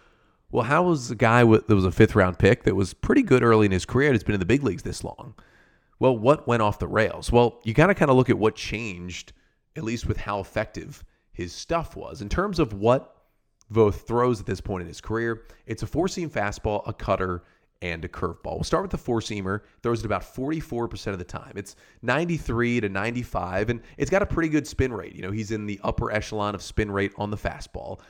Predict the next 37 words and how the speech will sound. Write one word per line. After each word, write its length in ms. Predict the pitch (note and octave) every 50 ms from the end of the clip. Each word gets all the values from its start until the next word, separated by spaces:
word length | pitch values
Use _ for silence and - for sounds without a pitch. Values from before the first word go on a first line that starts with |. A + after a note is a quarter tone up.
| _ _ _ _ -
And 280 | A2+ A#2 A#2 A#2+ A2+
when 120 | A2+ B2+ C#3
he 60 | C#3+
throws 280 | - - E3+ G#3 A#3 G3+
that 220 | F#3 E3 - -
pitch 240 | - D3 C#3+ - - - -
up 200 | A#2+ B2+ - - -
in 140 | B2+ B2 A2+
the 100 | G2+ F#2
zone, 540 | E2+ G2 A2 C3 C#3+ A2+ F#2 F2+ F#2 F#2 - _ _ _ _ _ _
it's 240 | C3 C3+ C3 - -
really 340 | G#2+ G2+ A#2+ A#2 A#2 A#2 -
effective. 640 | - - C#3+ E3 - - - - - _ _ _ _ -
And 200 | F#2 F#2 F#2 G2
he 100 | G2 F#2+
tries 340 | - - A2 F#2+ A#2 A#2+
to 100 | A#2+ B2
get 120 | G#2 A2 G2+
it 100 | - -
up 140 | - - -
in 60 | G#2
the 60 | G2
zone 200 | F#2 G#2+ G2 G2
as 100 | F#2+ F#2
much 220 | G2 F#2+ F#2+ -
as 60 | - -
he 80 | -
can. 460 | - - A2 G#2+ G#2+ G#2 G2+ G2+ G2 - - - _ _ _ _ _
And, 320 | - G#2+ G#2+ G#2 G#2 G2+ G#2
uh, 120 | G2+ G2
that 200 | G2 A#2+ D3 -
pitch, 440 | - D3+ C#3+ C#3+ D3 - - - - _
you 80 | A2+ A2
know, 220 | G#2+ G#2 G2+ G2 - _ _ _ -
when 240 | - G2 A2 G#2+
he's 260 | G#2 G#2+ G#2 G2 F2 -
good, 560 | F2+ - A#2 D#3 G3 - F3 - G2 G2+